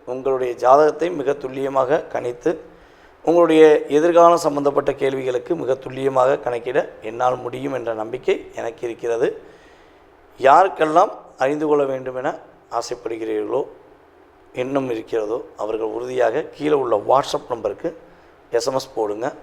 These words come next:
உங்களுக்கான நேரத்தை ஒதுக்கி உங்களுடைய சுய ஜாதகம் சம்பந்தப்பட்ட அத்தனை விதமான கேள்விகளுக்கும் உறுதியாக பதிலளிக்க முடியும் என்பதை கூறிக்கொள்கிறேன். இதுல ஒரு மிக முக்கியமான விஷயம், கால் பண்றவங்க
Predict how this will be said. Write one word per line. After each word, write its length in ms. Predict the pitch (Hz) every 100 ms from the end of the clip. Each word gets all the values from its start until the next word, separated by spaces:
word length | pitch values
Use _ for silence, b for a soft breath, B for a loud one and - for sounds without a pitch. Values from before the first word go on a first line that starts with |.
| b b _
உங்களுக்கான 500 | 131 151 151 151 165
நேரத்தை 440 | 143 143 147 147
ஒதுக்கி 480 | 127 120 120 - - - -
உங்களுடைய 340 | 127 123 120
சுய 300 | - 143 160
ஜாதகம் 360 | 160 127 131 127
சம்பந்தப்பட்ட 460 | 123 120 120 131
அத்தனை 420 | 120 - - 196
விதமான 340 | 165 143 139 131
கேள்விகளுக்கும் 580 | 127 123 120 113 110 180 - b b b
உறுதியாக 480 | - 127 127 127 135
பதிலளிக்க 540 | 123 120 120 117 127
முடியும் 280 | 117 117 123
என்பதை 340 | 113 113 135 - - -
கூறிக்கொள்கிறேன். 720 | 120 117 117 107 120 165 - B B B B _
இதுல 500 | 123 120 117 110 107
ஒரு 160 | 120 120
மிக 260 | 120 127
முக்கியமான 480 | 147 135 - 131 131
விஷயம், 340 | 123 - 123 131 - - - b b b b b _
கால் 320 | - 131 165 170
பண்றவங்க 540 | 147 139 131 135 160